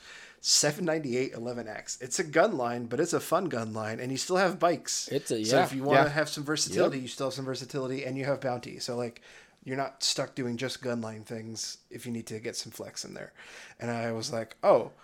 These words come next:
Speaker 2: I like
Speaker 1: that's
Speaker 2: it.
Speaker 1: gonna be rough." <laughs>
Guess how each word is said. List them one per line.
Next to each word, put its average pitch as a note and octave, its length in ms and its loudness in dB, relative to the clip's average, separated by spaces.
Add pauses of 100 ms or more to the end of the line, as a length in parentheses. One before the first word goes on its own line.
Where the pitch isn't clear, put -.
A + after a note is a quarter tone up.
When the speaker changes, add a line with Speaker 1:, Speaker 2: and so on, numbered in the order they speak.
(120)
Speaker 2:
I G#3 220 4
like - 80 2
Speaker 1:
that's A3+ 200 8
Speaker 2:
it. - 80 0
Speaker 1:
gonna A#2+ 160 -2
be C3+ 160 -2
rough." D3 480 4
<laughs> - 680 0